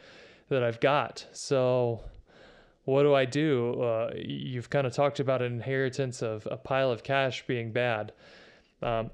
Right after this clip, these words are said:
I don't think it's always a recipe for disaster to have financial assets as a piece of the inheritance puzzle.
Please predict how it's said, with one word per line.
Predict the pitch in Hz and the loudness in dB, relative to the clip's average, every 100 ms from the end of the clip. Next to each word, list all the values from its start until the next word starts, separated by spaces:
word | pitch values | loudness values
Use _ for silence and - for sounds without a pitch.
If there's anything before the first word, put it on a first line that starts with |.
| - 135 | -8 -4
I | 135 | 2
don't | 165 185 175 | 4 2 0
think | 170 160 - | -2 -2 -2
it's | 147 147 | -4 -2
always | 143 143 147 147 143 127 - - _ _ _ _ 143 | 2 4 4 4 4 2 -4 -18 _ _ _ _ 0
a | |
recipe | 135 143 139 147 143 | 4 2 2 -2 -2
for | 139 | -2
disaster | 123 123 127 131 127 123 113 | -2 0 0 0 -2 -4 -4
to | - 143 | -2 -2
have | 127 123 - | 0 -2 0
financial | 131 127 131 120 127 | 0 0 -2 -2 -2
assets | 123 - 131 113 - | -2 0 -2 -2 -2
as | 131 120 | -4 -2
a | 120 | -4
piece | 139 135 120 | -4 -4 -4
of | 127 113 | -6 -4
the | 120 | -4
inheritance | 113 120 113 120 113 | -2 -2 -2 -6 -8
puzzle. | - 143 123 113 113 | -2 0 0 -2 -6